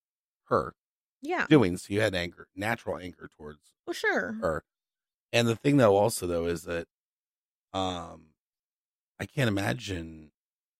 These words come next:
Speaker 1: having to deal with a young you that had your temper even not. I mean, you had a little bit of a temper when I met you, but w-, before I met you.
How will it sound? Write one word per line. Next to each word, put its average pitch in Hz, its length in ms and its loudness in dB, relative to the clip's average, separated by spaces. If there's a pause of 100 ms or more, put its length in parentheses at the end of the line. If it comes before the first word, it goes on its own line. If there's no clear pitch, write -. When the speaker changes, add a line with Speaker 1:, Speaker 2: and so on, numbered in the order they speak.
(880)
Speaker 1:
having 98 120 -6
to 92 60 -18
deal 98 160 -2
with 87 180 -6
a 90 60 -20
young 90 400 -8
you 87 240 -6
that 82 180 -8
had 85 200 -6
your 85 80 -20
temper 85 440 -12
even 82 280 -20
not. 80 240 -8 (300)
I - 40 -14
mean, 95 120 -2
you 120 120 4
had 160 100 6
a 127 60 4
little 113 120 4
bit 95 140 0
of 87 80 -4
a 87 40 -18
temper 98 280 -12
when 82 140 -10
I 107 80 -2
met 90 340 -6
you, 80 240 -16
but 85 140 -12 (100)
w-, - 180 -14
before 98 360 -4
I 147 60 0
met 175 220 -4
you. 185 340 -2